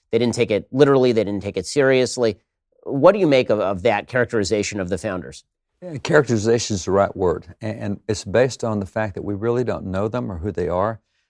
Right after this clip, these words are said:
Speaker 2: Um, we actually reprinted an old eighteen forty-eight public school textbook that we used for generations. In public schools, we studied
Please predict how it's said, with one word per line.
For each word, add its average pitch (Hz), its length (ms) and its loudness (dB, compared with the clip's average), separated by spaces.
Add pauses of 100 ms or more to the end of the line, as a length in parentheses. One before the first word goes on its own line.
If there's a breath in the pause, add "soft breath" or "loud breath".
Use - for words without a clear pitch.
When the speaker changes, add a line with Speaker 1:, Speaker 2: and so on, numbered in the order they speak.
(180)
Speaker 2:
Um, 87 360 -6
we 104 240 -2
actually 104 380 -4
reprinted 92 540 -6
an - 60 -12
old 101 200 -4 (280)
eighteen 104 280 -4
forty-eight 98 580 -2
public 87 280 -6
school 87 220 -6
textbook - 520 -6
that - 80 -6
we 95 100 -6
used 90 160 -6
for - 100 -12
generations. 87 760 -6 (440)
In 101 100 -8
public 120 300 -2
schools, 120 400 -2
we 101 140 -4
studied 101 400 -6